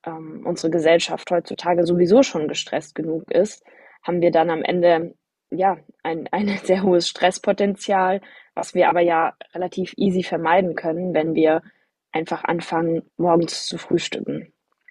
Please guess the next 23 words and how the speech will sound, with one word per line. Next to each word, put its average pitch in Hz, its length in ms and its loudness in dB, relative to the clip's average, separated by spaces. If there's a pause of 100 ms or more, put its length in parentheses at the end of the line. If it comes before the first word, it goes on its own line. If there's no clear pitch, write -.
(920)
Grundsätzlich, 202 800 4
ähm, 180 200 -2
vielleicht - 320 0
auch 175 60 2
noch 175 140 0
mal 170 160 0
hier, 180 300 6
ich 165 180 0
bin 175 320 2 (680)
eigentlich 175 220 -6
fast - 260 -2
eine 180 200 4
Gegnerin 190 580 4
von - 220 -2
strengen - 440 0
Diäten 180 540 2
oder 160 260 0
Ähnlichem, 185 500 -2
weil 165 140 2
ich - 80 -4
das - 200 -6
Gefühl 180 360 0
habe, 160 300 6